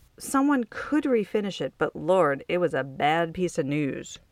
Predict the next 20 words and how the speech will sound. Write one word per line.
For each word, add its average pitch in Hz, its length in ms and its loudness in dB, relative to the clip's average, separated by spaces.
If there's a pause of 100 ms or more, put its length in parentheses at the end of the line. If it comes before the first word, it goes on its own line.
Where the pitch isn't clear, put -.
(920)
Now, 220 140 6
I 208 140 4
did 262 300 0
consult 254 480 2
my 190 140 0
furniture 190 480 -4
expert, - 460 -2
Shelley 180 320 0
Denning, 151 580 -4
whom 185 200 -2
I 170 220 -4
interviewed 175 420 -4
on 151 160 -4
episode 151 440 -6
six, - 480 -4 (360)
to 214 80 -4
further 359 420 2
answer 190 320 -2
this 165 180 -4
question, - 460 -8